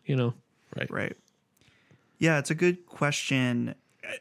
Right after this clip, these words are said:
Speaker 3: It's already, I wonder, I'd, I'd love to talk to someone who develops for Switch, because you almost need to have two versions already.
Speaker 2: Yeah.
Speaker 3: Or at
Speaker 1: Yeah,
Speaker 3: least it
Speaker 1: yeah.
Speaker 3: needs to be able to, to
Speaker 1: Handheld,
Speaker 3: deviate between
Speaker 1: yeah.
Speaker 3: handheld and, and docked.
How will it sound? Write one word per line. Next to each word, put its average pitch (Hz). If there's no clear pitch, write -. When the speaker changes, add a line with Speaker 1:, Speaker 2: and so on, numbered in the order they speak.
Speaker 3:
It's 156
already, 196
I -
wonder, 156
I'd, 139
I'd 131
love 151
to 160
talk 147
to 135
someone 131
who 127
develops 123
for 123
Switch, 127
because 123
you 160
almost 240
need 196
to 147
have 147
two 160
versions 143
already. 139
Speaker 2:
Yeah. 107
Speaker 3:
Or 156
at 190
Speaker 1:
Yeah, 175
Speaker 3:
least 165
it 147
Speaker 1:
yeah. 202
Speaker 3:
needs 170
to -
be 170
able 160
to, 151
to -
Speaker 1:
Handheld, 160
Speaker 3:
deviate 160
between 143
Speaker 1:
yeah. 143
Speaker 3:
handheld 139
and, 127
and 123
docked. 170